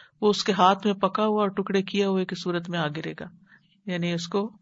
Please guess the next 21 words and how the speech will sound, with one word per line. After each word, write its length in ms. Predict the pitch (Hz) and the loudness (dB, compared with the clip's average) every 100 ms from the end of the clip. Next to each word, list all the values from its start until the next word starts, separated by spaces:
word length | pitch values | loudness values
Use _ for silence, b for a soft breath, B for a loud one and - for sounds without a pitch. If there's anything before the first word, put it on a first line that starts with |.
| _ - 156 | _ -14 -4
جا 240 | 180 180 | 2 4
کے 160 | 190 196 | 4 -2
کہیں 480 | 190 190 185 185 190 | -4 -4 -4 -6 -8
لانا 400 | 165 175 180 202 | 0 2 4 4
بھی 140 | 190 | 2
نہیں 120 | 175 | 0
پڑے 260 | 170 165 160 170 | -4 -4 -6 -6
گا، 60 | 233 B B B B | -12 B B B B
خود 220 | - 196 | 2 2
بخود 360 | 170 175 214 - | 2 2 2 2
پہنچ 320 | 165 165 156 | -4 -4 -8
جائے 160 | - - - | -10 -12 -14
گا 40 | 170 - _ _ _ | -18 -20 _ _ _
اس 200 | 175 - | -6 -4
تک، 260 | 160 - - _ _ _ _ - | -6 -8 -16 _ _ _ _ 2
ہر 80 | 202 | 2
چیز 360 | 196 214 208 | 2 -2 0
خود 180 | - 185 | 0 0
آئے 180 | 147 123 - | 0 -2 -8
گی۔ 60 | 92 - _ _ _ _ _ _ _ _ _ _ _ - | -18 -20 _ _ _ _ _ _ _ _ _ _ _ 4
"یتنازعون 960 | 226 262 285 277 330 349 359 330 311 | 6 8 8 8 8 8 8 8 8